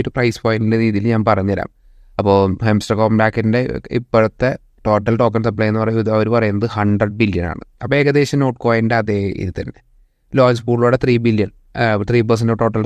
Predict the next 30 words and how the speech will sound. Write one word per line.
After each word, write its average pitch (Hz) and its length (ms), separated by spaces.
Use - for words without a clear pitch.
supply 107 240
ആണ് 107 160
കൊടുക്കുന്നത്. 98 520
ആ 113 60
രീതിയിലാണ്. 104 540
അപ്പോൾ 127 180
ഇതിൽ 104 160
സൂപ്പർ 110 320
ഫാം 107 160
എന്നുള്ള 113 240
കാര്യങ്ങളൊക്കെ 107 440
വരുന്നുണ്ട്. 101 380
അപ്പോൾ 117 200
ഇവരുടെ 117 320
ഇനീഷ്യൽ 120 420
സർക്കുലേറ്റിംഗ് 123 420
സപ്ലൈ 117 300
എന്ന് 123 140
പറയുന്നത് 107 400
സിക്സ്റ്റി 131 360
ഫോർ 139 180
പോയിന്റ് 135 280
ത്രീ 123 100
എയ്റ്റ് 117 200
പെർസെൻറ്റേജ് 101 540
ആണ്. 92 120
അപ്പോൾ 113 200
സിക്സ്റ്റി, - 360
ഏഹ്, 113 280
സിക്സ്റ്റി 113 260